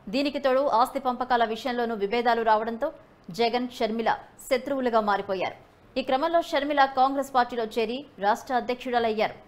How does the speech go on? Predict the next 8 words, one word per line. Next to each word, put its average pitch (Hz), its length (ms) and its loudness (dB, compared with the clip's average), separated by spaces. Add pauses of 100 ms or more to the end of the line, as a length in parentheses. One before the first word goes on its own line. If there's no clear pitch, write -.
(160)
అప్పటి 202 300 -4
నుంచి 208 260 -10 (440)
ఏపీ 262 240 2
రాజకీయాల్లో 233 640 2
ఆమె 220 220 0
క్రియాశీలక 294 540 -4
పాత్ర 220 300 0
పోషిస్తున్నారు. 202 640 -8